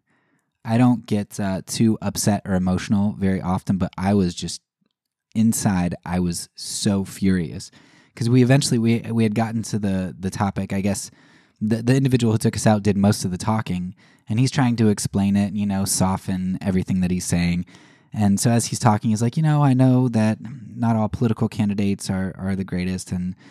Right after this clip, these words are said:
he, he started talking about racism and that kind of stuff, but he said, "You know, back, uh, I remember,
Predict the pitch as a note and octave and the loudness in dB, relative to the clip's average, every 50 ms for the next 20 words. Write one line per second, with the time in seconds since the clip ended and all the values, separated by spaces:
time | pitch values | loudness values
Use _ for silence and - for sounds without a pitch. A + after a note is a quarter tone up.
0 | - - - _ _ _ - A#2+ A2+ G#2 - A#2+ A2+ - C3 A#2 G#2 - B2 A2 | -20 -20 -20 _ _ _ 0 2 2 2 0 -2 0 2 2 2 2 2 2 2
1 | A2+ G#2+ G#2+ G#2+ - - - - - - - - - - G#2+ G2+ G2+ G2 F#2+ - | 4 2 2 2 0 -6 -14 -18 -18 -16 -18 -18 -14 -6 -2 2 2 2 2 0
2 | - G2+ F#2+ G2 G2 F#2+ F#2+ F#2+ F#2+ F#2 F#2 F#2+ F#2+ F#2 - G2+ G2 F2+ - - | 0 0 0 2 0 0 0 0 0 -2 -2 -4 -4 -6 -6 -8 -8 -6 -4 -4
3 | F#2+ F#2+ - - - - G2 G2 F#2+ - - G#2+ G2 F#2+ F#2+ G2 - _ _ _ | -4 -4 -6 -8 -8 -6 -4 -4 -4 -4 -2 0 0 0 -2 -4 -8 _ _ _
4 | _ _ _ _ _ _ _ _ - G3 G3 G3+ G3 F#3+ - - C3 C3+ - D#3+ | _ _ _ _ _ _ _ _ -2 0 2 2 2 2 0 -4 -6 -4 -2 0
5 | D#3+ D#3+ D#3+ - - - - D3+ C#3+ C3 B2+ B2+ - D3 D#3 F3 E3 C3 B2 A2+ | 0 0 -2 -4 -8 -16 -8 -4 0 0 0 0 0 2 2 2 4 4 4 4
6 | G#2+ G#2+ G#2+ A2 A#2+ C3+ | 4 4 2 2 0 -2